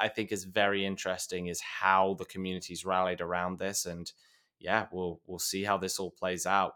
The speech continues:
But it's gonna be a really big story, um, and could be a very big precedent set if, uh, if, if,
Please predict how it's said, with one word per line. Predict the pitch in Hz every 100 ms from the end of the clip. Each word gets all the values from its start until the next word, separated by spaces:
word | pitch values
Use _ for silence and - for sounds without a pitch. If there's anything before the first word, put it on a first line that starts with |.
| _
But | -
it's | 87
gonna | - 113
be | 113
a |
really | 110 113
big | 104 104
story, | - 107 110 95 87 _ 90
um, | 92 92 92 90 90
and | 101 92 87 - -
could | - 107
be | 101
a | 92
very | 101 104
big | 98 95 -
precedent | - 101 - 92 87 -
set | - 73 - - - - - _ -
if, | 92 90 - - -
uh, | 90 90 85 85 82 80 -
if, | 92 - - - - -
if, | 76 -